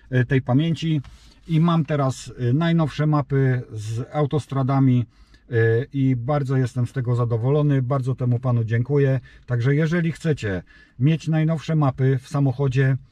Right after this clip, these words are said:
e, ja polecam po prostu znalezienie fachmana, który wam wgra, e, mapy do radia. Umówcie się, wydajcie sto złotych. Za, za płytę też wydacie sto złotych, najmniej.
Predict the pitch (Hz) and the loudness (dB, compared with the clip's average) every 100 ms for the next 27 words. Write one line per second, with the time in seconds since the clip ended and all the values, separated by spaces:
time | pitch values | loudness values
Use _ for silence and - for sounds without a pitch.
0 | _ _ _ 123 117 117 117 113 110 _ | _ _ _ 0 2 4 2 -2 -6 _
1 | _ - - _ _ _ 139 160 165 160 | _ -20 -20 _ _ _ -2 0 2 -2
2 | - - 165 170 139 160 156 147 131 _ | -6 -2 2 2 2 0 2 0 -4 _
3 | _ _ 147 143 156 - 151 135 143 156 | _ _ -4 0 -2 0 -2 0 2 2
4 | 147 156 156 139 135 - 139 151 160 160 | 2 2 2 2 0 -4 -6 0 2 2
5 | 160 147 - 143 139 127 139 123 120 147 | 0 -4 -2 0 0 2 0 0 0 0
6 | 151 151 143 - _ _ - 139 120 117 | 0 0 -4 -12 _ _ -10 0 2 2
7 | 117 117 147 135 143 139 127 - 117 143 | 2 2 0 2 2 0 -2 -8 0 2
8 | 127 104 85 76 - _ _ _ 170 180 | 2 0 -6 -10 -16 _ _ _ 0 2
9 | 170 - 151 - 151 139 120 - - - | 0 -2 -2 2 2 2 -2 -8 -20 -8
10 | 110 151 160 143 143 - 151 131 143 131 | -2 0 2 0 -4 -4 -4 0 0 0
11 | 131 127 127 117 151 156 135 127 160 - | 0 0 -2 -6 -4 -4 -2 0 0 0
12 | 196 196 151 151 165 - _ - - 185 | -2 0 0 0 -2 -10 _ -20 -6 -2
13 | 143 143 131 120 113 104 - 117 107 98 | 0 0 0 -2 -4 -8 -4 -4 -2 -6
14 | 87 92 120 156 170 170 156 101 | -6 -2 0 2 2 2 2 0